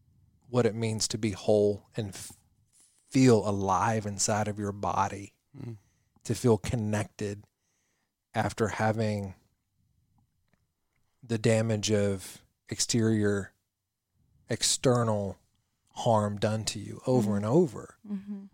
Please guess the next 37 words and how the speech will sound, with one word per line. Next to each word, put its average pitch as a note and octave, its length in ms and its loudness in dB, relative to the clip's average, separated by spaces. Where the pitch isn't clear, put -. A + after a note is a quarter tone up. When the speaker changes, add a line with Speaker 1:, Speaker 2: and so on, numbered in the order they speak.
Speaker 1:
but A2 200 -2
to G#2 320 -2
rebuild G#2 500 -2
and F#2+ 120 -8
put G#2 140 -6
it F#2+ 80 -4
all F#2 160 -2
back F#2+ 220 -8
together. G2 440 -10
Speaker 2:
Wow. A#2 280 -6
Speaker 3:
Mm. G3 380 -6
Speaker 2:
How C3 240 6
was, B2+ 300 6
uh, G#2+ 420 4
was A2+ 120 -8
there, C3 100 6
like, B2+ 160 4
an A#2+ 40 2
immediate A#2 520 2
answer G#2+ 400 -2
in G#2+ 180 -6
your G#2 120 -6
heart - 600 -2
where G#2 220 -8
it G#2 40 -2
was G#2 140 -4
like, G2+ 220 -4
"Yeah, A2+ 260 -8
it's - 180 -14
worth A#2+ 220 -8
it"? A#2 160 -12
Speaker 1:
I, B2+ 160 2
um, B2 440 6
I G#2+ 80 -8
was A2 160 -6
so B2+ 260 2
tired - 680 -8